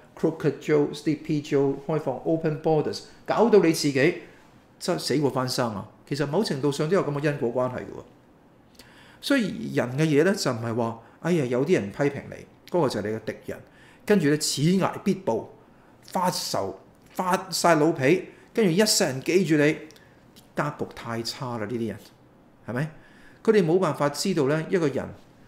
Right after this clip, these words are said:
人生在世有幾多嘅可能性，充滿咗各樣嘅可能性。好啦，咁佢諗返，上帝想要教大家乜嘢啊？Be humble，係咪？有 God's grace。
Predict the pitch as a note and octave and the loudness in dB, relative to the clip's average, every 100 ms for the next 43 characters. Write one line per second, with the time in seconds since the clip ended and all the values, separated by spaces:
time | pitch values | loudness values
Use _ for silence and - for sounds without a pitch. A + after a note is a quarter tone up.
0 | - _ C3 A2+ - F#3 D#3+ C3 A#2 - | -20 _ -6 -4 -2 -2 0 -4 -2 -2
1 | B2 A#2+ - G#2+ D3 G3+ G3+ G#3 D3+ - | -2 -4 -12 -10 -4 -4 -2 -2 -2 -6
2 | A#2+ D3+ - A#2+ - G#2+ - - - - | -4 -4 -4 -6 -6 -8 -14 -20 -14 -6
3 | C4 C4 E3+ F#3+ E3 C3+ B2 A2+ A2 A2 | -4 -2 0 0 -2 -4 -4 -4 -4 -4
4 | A#2+ - F#2+ - - - - - _ _ | -4 -8 -10 -12 -20 -20 -20 -20 _ _
5 | _ _ _ _ _ _ _ - C3+ B2 | _ _ _ _ _ _ _ -8 -6 -6
6 | - - - - - - - - - _ | -8 -20 -20 -20 -20 -20 -20 -20 -20 _
7 | E3 G3 D3+ A#2+ C3+ C#3+ D3 - - - | -4 0 0 0 -2 -2 -4 -8 -20 -20
8 | - - - - C3+ C3 C3+ C3 - - | -20 -20 -18 -4 -4 -2 0 0 -2 -10
9 | - C#3 D3+ B2 - - - _ _ C3+ | -4 0 0 0 -4 -16 -20 _ _ -4
10 | B2 A#2 C3+ C#3 A#2 G#2+ A2 - - A#2+ | -2 -2 -2 0 0 -2 -6 -16 -10 -8
11 | A2 C#3+ B2 - - - _ _ _ _ | -6 -6 -6 -10 -14 -20 _ _ _ _
12 | _ _ _ _ A#2 C#3 G#3 - - _ | _ _ _ _ -2 0 0 -6 -20 _
13 | - A#2 C#3+ C3 - C3+ A#2+ - | -8 -6 -4 -6 -4 -2 -2 -4